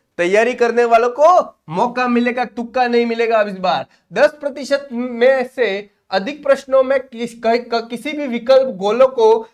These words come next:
अभ्यर्थियों द्वारा गहरा नहीं किया गया तो उसे परीक्षा के लिए अयोग्य, मतलब आपने ध्यान नहीं रखा, ये वीडियो नहीं देखा है, पढ़ा नहीं है,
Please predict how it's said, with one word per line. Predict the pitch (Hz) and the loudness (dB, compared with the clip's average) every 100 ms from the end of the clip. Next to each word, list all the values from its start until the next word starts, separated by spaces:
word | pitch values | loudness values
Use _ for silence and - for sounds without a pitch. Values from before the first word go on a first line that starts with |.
| _ | _
अभ्यर्थियों | 180 180 240 277 269 285 285 | -4 -2 -2 -4 -4 -6 0
द्वारा | 247 247 262 | 2 4 2
गहरा | 202 214 254 | 0 -2 0
नहीं | 254 214 233 | -2 -2 -4
किया | 277 269 254 | -4 2 2
गया | 214 202 202 226 - _ | 4 4 4 2 -6 _
तो | 247 | 0
उसे | 262 226 220 277 | 0 -2 2 4
परीक्षा | 285 247 254 247 285 | 4 0 -4 -2 0
के | 262 262 | 2 2
लिए | 254 269 | 4 4
अयोग्य, | - 233 247 262 180 131 _ _ _ | 4 0 0 0 -2 -6 _ _ _
मतलब | 180 240 262 302 311 | 0 0 2 2 6
आपने | 277 285 247 254 269 | 4 2 -8 -2 -2
ध्यान | 180 160 196 262 262 | -2 0 2 2 0
नहीं | 240 233 294 | 0 0 2
रखा, | 277 - 262 240 | 0 0 2 2
ये | 196 220 269 | 0 -2 -2
वीडियो | 226 247 269 254 | -2 -4 2 2
नहीं | 202 196 285 | 2 -2 -2
देखा | 285 269 262 262 | 2 2 4 0
है, | 262 | 2
पढ़ा | 226 - 208 277 | 0 2 4 4
नहीं | 240 214 294 302 | 2 0 0 2
है, | 196 127 | 0 0